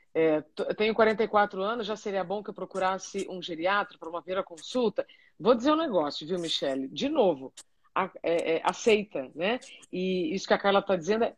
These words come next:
fundamental. E sem preconceito, gente. Sabe? A gente faz tanta coisa que, que, que não é coerente com o que a gente precisa, com o que a gente quer, né? Então,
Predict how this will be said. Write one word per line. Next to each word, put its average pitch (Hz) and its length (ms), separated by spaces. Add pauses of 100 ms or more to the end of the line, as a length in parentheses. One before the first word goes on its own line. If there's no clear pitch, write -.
(160)
fundamental. 339 880 (320)
E 247 80
sem 370 300
preconceito, 254 720
gente. 131 500 (580)
Sabe? 208 480 (380)
A 180 80
gente 254 240
faz 254 300
tanta 330 400
coisa 226 720 (380)
que, 220 320
que, 208 220 (140)
que 220 120
não 220 180
é 240 80
coerente 226 1000
com 202 180
o 196 40
que 196 80
a 185 60
gente 196 260
precisa, 196 540
com 190 80
o 185 60
que 196 80
a 185 40
gente 175 240
quer, 202 280
né? 190 180
Então, 208 340